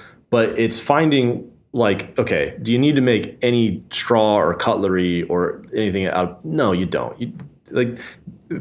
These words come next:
plastic are effectively forever materials, or we can think of them that way. They just last so long. Why would you make something that you're gonna use for a few seconds out of something that never goes away?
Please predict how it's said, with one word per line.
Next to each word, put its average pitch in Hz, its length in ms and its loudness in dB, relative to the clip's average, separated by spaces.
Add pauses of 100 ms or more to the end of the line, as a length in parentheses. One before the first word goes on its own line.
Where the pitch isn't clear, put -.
plastic 180 400 4
are 117 160 6
effectively 104 480 0
forever 98 420 2
materials, 82 400 -2
or 90 40 -2
we 101 80 -2
can 98 140 -2
think 113 180 -2
of 87 60 -4
them 82 120 -4
that 73 160 -4
way. 87 120 -2
They 87 100 -2
just 120 220 -4
last 120 300 2
so 120 140 2
long. 95 280 0
Why 104 120 2
would 139 140 2
you 139 60 2
make 123 160 2
something - 260 -2
that 95 100 -2
you're 92 80 -2
gonna 92 140 -2
use 92 180 0
for 98 100 -2
a 87 60 -2
few 92 160 -6
seconds 85 600 -4 (400)
out 98 120 2
of 95 60 -2
something 98 200 -2
that 87 100 -2
never 87 240 -2
goes 82 200 -2
away? 78 360 -4